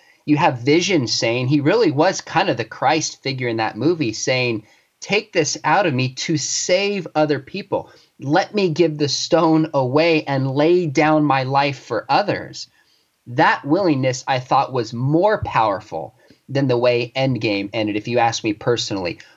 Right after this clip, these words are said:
Both existentially and theologically, I thought it was more powerful.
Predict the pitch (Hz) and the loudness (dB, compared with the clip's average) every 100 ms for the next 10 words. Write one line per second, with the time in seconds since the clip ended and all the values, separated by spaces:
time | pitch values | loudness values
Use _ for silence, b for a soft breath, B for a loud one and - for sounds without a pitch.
0 | - 175 220 - 160 - 131 - 151 165 | 0 2 2 -2 -4 -4 -6 -2 -2 -2
1 | 208 233 240 - _ _ 175 175 170 160 | -4 -4 -4 -10 _ _ 0 2 2 2
2 | 143 131 135 123 120 104 95 120 95 110 | 2 2 2 -2 -4 -4 -2 -2 -2 -4
3 | 101 87 87 82 - - | -6 -2 -2 -4 -6 -12